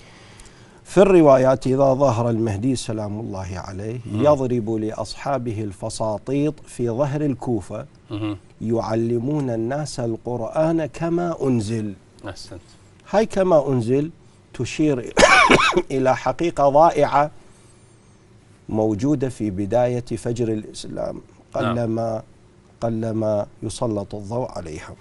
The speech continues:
Speaker 2: نعم.
Speaker 1: من المؤامرات التي حصلت على الإسلام وعلى أهل الإسلام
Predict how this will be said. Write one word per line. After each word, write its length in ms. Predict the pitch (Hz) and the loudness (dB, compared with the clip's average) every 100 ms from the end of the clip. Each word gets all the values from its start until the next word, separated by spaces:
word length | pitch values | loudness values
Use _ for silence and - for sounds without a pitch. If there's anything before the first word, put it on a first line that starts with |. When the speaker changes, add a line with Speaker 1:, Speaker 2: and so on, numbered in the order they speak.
| - | -14
Speaker 2:
نعم. 180 | - 98 - - - _ _ _ _ - - - - - - - - - - - - _ _ _ _ - - - - - | -8 -8 -8 -20 -20 _ _ _ _ -20 -20 -20 -20 -20 -20 -20 -20 -20 -20 -20 -20 _ _ _ _ -20 -20 -20 -14 -2
Speaker 1:
من 160 | 117 | 2
المؤامرات 800 | 127 120 120 120 117 123 156 - | 4 4 2 2 2 4 2 2
التي 300 | 107 110 - | -4 -8 -8
حصلت 680 | 104 127 - 87 - - - - - - _ - _ - | -8 -8 -8 -10 -12 -20 -20 -20 -20 -20 _ -20 _ -18
على 520 | - 107 127 113 - - | -10 -4 -2 -2 -4 -8
الإسلام 760 | 113 104 - - 117 127 120 - | -10 -10 -12 -8 -2 -2 -2 -6
وعلى 640 | 110 107 101 101 101 101 - | -10 -8 -6 -6 -4 -6 -6
أهل 280 | 117 110 104 | -6 -4 -6
الإسلام 680 | 98 95 - 117 131 135 | -6 -10 -4 0 0 0